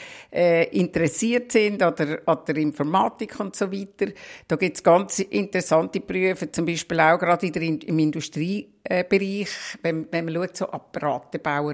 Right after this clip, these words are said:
Konstrukteure, äh, also die, die sogenannten Berufe in der, in der Maschinenindustrie, da kann man beides kombinieren und ich glaube, das ist sehr interessant, auch für schulisch starke Jugendliche. Und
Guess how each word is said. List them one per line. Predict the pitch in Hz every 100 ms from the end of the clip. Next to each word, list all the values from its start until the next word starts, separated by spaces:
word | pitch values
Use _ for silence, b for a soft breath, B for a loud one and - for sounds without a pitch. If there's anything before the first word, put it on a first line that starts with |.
| -
Konstrukteure, | - 156 135 - - 147 - - 156 147 156 151 - B B B B B
äh, | 151 151 151 151 - - -
also | 190 196
die, | 175 165 -
die | 170
sogenannten | 143 165 165 160 156 156 - -
Berufe | 165 165 170
in | 160
der, | 156 -
in | 151
der | 156 151
Maschinenindustrie, | 143 151 175 180 190 185 185 190 180 - 180 190 196
da | 175
kann | 160 175 160
man | 156
beides | 160 220 208 -
kombinieren | - 190 180 175 180 214 190
und | 170
ich | 170
glaube, | 170 165
das | 160 160
ist | 170 - - b b b
sehr | - 220 202
interessant, | 185 - 160 185 180 185 - - -
auch | 165 170 180
für | - 165 165 - b b
schulisch | - 185 190 175 -
starke | - 143 202 - 214 -
Jugendliche. | 208 214 220 214 208 214 180 b b b b b
Und | 196 160 160 160 156 -